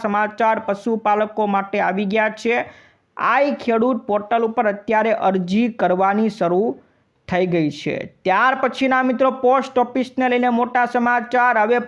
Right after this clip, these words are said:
પોસ્ટ ઓફિસની અંદર પણ આધાર કાર્ડના તમામ કામ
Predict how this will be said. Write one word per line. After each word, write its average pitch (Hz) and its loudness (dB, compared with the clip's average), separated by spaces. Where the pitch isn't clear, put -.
પોસ્ટ 262 0
ઓફિસની 233 -4
અંદર 233 0
પણ 240 2
આધાર 214 0
કાર્ડના 226 0
તમામ 220 0
કામ 220 0